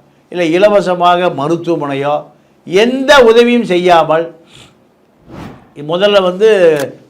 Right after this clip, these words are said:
தேவநாதன் தான், இப்போ தேவநாதன் யாதவ் ஆயிட்டார். அந்த சமூக-, சமூகம், சமூகத்தினுடைய பின்னணி இதுதான். இது, இதுக்கு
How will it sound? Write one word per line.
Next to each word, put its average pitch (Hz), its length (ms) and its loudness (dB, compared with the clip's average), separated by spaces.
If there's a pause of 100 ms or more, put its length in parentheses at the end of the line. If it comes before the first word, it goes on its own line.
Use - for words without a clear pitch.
(100)
தேவநாதன் 156 680 2
தான், 143 200 -6 (240)
இப்போ 160 160 -4
தேவநாதன் 185 680 2
யாதவ் 143 280 0
ஆயிட்டார். 110 300 -12 (1500)
அந்த 135 180 -12
சமூக-, 202 540 2
சமூகம், 196 760 -2 (840)
சமூகத்தினுடைய 185 880 -2
பின்னணி 151 540 -8 (960)
இதுதான். 170 920 0
இது, 165 180 -2
இதுக்கு 190 680 -4